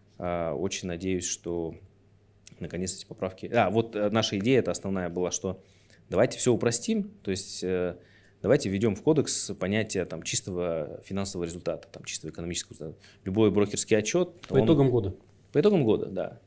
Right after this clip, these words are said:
Speaker 1: Он даёт, э, тебе как, э, инвестору информацию о том, сколько ты реально заработал. То есть сколько там продал, купил акции, дивиденды, ну, какой доход ты
Speaker 2: Мгм.
Speaker 1: получил. Фактически, прочитав его, очень легко найти иду-, ту одну единственную цифру,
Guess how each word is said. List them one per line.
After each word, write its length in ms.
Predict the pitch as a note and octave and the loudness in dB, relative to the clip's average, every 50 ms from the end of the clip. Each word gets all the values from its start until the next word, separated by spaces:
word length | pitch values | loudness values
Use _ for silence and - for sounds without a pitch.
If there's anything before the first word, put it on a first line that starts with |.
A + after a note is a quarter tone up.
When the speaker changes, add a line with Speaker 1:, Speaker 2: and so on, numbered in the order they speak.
| _ - | _ -2
Speaker 1:
Он 200 | G2+ B2 C#3 A2+ | 0 0 2 4
даёт, 480 | G#2+ G2 G#2 A#2+ B2+ B2 - - - G#2+ | 4 6 6 6 4 4 0 -4 -4 -2
э, 600 | G2+ F#2+ F#2+ F#2 F2+ F2+ F2 F2 D#2+ D#2 D#2 - - - - - - _ _ _ | 0 2 2 2 2 2 0 0 -2 -4 -6 -8 -12 -20 -20 -20 -20 _ _ _
тебе 240 | - - F#2 G2 G2+ | -8 -4 0 0 0
как, 400 | G2 G#2 F2+ - - - - - - | 0 -2 -4 -6 -8 -14 -16 -8 -4
э, 380 | F2+ F2+ F2 E2+ E2 E2+ E2 - | -2 -2 0 0 0 0 -2 -2
инвестору 600 | E2+ F#2+ G2+ B2 D#3+ D#3 - - A#2+ G#2 G2 F#2+ F#2 | -2 -2 0 2 2 0 2 0 2 2 2 0 0
информацию 640 | G2+ G2 - G2+ G2 G2 G2+ F#2+ F2+ - - E2 E2 | -2 -4 -4 -2 0 2 0 0 0 -2 -4 -6 -6
о 20 | |
том, 320 | - - G2+ G2 G2 F#2+ - | -4 -4 -2 -2 -2 -2 -2
сколько 300 | - - A#2 A2+ - - | 0 0 0 -2 -2 -2
ты 120 | - G2 | 0 2
реально 240 | F2+ F2+ G2 G2 F2+ | 4 4 2 2 0
заработал. 480 | E2+ F2 E2 E2 D#2+ D#2+ E2 - - - - _ _ _ _ _ _ _ _ _ - - | -2 -2 -2 -4 -4 -4 -8 -12 -14 -20 -20 _ _ _ _ _ _ _ _ _ -20 -12
То 60 | - | -12
есть 40 | - | -8
сколько 180 | - F2+ F2+ - | -6 -6 -6 -6
там 120 | D#2 D2+ | -10 -8
продал, 480 | - - G2+ A2+ D3 D#3 D#3 D3 C3+ A#2 | -4 -4 4 8 10 10 10 10 8 6
купил 440 | - - G2 - D#3 D3+ D3 C#3 B2+ | 2 -2 -2 2 4 6 6 8 8
акции, 480 | A#2+ A2 G#2 - - - - - F#2 F2 | 8 6 6 2 -2 -4 -2 -2 -4 -6
дивиденды, 600 | F2+ F#2+ G2 G2 G#2 B2 C#3+ C#3+ C#3 B2 G#2 G2+ | -4 -4 -2 -2 2 2 2 2 4 2 2 2
ну, 120 | A#2 C3 G2+ | 2 2 -2
какой 220 | - F#2+ G2+ F2+ | 0 -2 -2 -2
доход 260 | F#2 F#2 - - - - | -2 -2 -4 -6 -6 -6
ты 60 | - | -4
Speaker 2:
Мгм. 60 | - | 0
Speaker 1:
получил. 460 | G#2+ G#2+ A2+ B2 - G3 G#3 G#3 - - - - - - _ _ | 0 0 2 2 2 0 0 0 -4 -12 -20 -20 -20 -20 _ _
Фактически, 500 | - - - - - D#3 - - - A2 | -8 -6 -4 -4 -2 -2 -2 0 0 -2
прочитав 460 | G2 G#2 - G2 - - C#3 C3 - - | -2 -2 -4 -4 2 4 4 4 4 4
его, 120 | C3+ D#3+ | 4 4
очень 240 | D#3 B2+ - A#2 G2 | 4 4 4 0 -2
легко 320 | G2 - - C3 C3 A#2 | -2 2 4 6 6 6
найти 340 | G#2 G2+ G2 - - A#2 G#2 | 4 2 0 0 0 -2 -2
иду-, 240 | G2 G2+ A2+ G#2 F#2+ F#2 | -2 -2 -2 -2 -4 -4
ту 220 | - - A#2 G#2 | 0 2 2 2
одну 160 | F#2+ G2+ A2 | 4 2 0
единственную 420 | G#2 G2 G#2 G#2 - - - F2+ - | 0 0 -2 -4 -4 -6 -8 -8 -2
цифру, 400 | - F#3 - - A#2 F#2+ - | -2 -2 -2 -2 -4 -4 -6